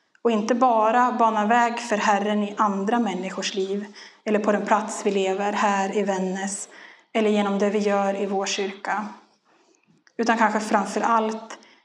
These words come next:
i våra egna hjärtan. Att ännu tydligare göra plats för Jesus. Och så får det där andra komma sen. Vi står,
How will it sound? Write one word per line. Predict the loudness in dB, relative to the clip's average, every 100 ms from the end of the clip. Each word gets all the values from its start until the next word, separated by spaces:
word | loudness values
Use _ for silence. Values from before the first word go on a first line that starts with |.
| _
i | 0
våra | 2 2
egna | 2 0 -2
hjärtan. | -2 -4 -8 -6 -4 -4 -8 -10 -18 _ _ _ _ _ _ _
Att | -6 0
ännu | 0 2 2 0
tydligare | 0 0 0 0 0 2 0
göra | 0 0 0
plats | 0 0 -6 -10 -8
för | -6
Jesus. | -4 -4 -4 -4 -6 -10 -12 -18 _ -20 -20 -20 _
Och | -4
så | -2
får | 2
det | 2
där | 2
andra | 0 -2 -2 -2 0
komma | -2 -2 -4
sen. | -4 -4 -4 -6 -12 -14 -20 _ _ _ _ _ _ _ _ _ _ _ -20 -20 -20 -20 _ _ _
Vi | 2 2
står, | 4 4 4